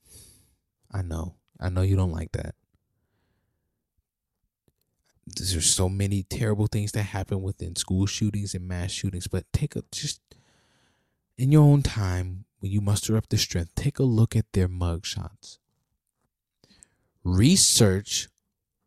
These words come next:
how school shooters form. And you'll see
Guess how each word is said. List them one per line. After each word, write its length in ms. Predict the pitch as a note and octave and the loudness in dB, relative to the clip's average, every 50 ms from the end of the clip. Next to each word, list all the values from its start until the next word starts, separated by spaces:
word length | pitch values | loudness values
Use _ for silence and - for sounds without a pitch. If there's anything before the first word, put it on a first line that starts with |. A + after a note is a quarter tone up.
| _ _ _ | _ _ _
how 260 | - - A2+ A2+ G#2 | -12 -6 -6 -4 -2
school 360 | F2 - - - G2+ G2 G2+ | 0 -2 -2 0 -2 -2 -2
shooters 540 | G2 - - G2 F#2 F2 E2 D#2+ - - - - _ _ _ | -2 -2 -2 -2 -2 -2 -4 -4 -6 -8 -14 -18 _ _ _
form. 720 | - - - - - G#2+ C3 C3 F#2 F#2 - - - _ _ _ _ _ _ _ _ _ _ _ _ _ _ _ _ _ _ _ _ _ _ _ _ _ _ _ _ _ _ _ _ _ _ _ _ _ _ | -20 -20 -14 -8 -4 -4 -2 -2 -4 -8 -10 -14 -16 _ _ _ _ _ _ _ _ _ _ _ _ _ _ _ _ _ _ _ _ _ _ _ _ _ _ _ _ _ _ _ _ _ _ _ _ _ _
And 120 | F#2 F#2 | -10 -8
you'll 420 | F2+ F2 F2+ F#2 F#2+ G2 G#2+ A#2 A2+ | -6 -4 -2 0 0 0 0 0 -2
see 640 | - - - - G2 F2 E2 D#2+ D#2 F2 G2+ | -4 -6 -6 -4 -4 -4 -4 -6 -6 -8 -10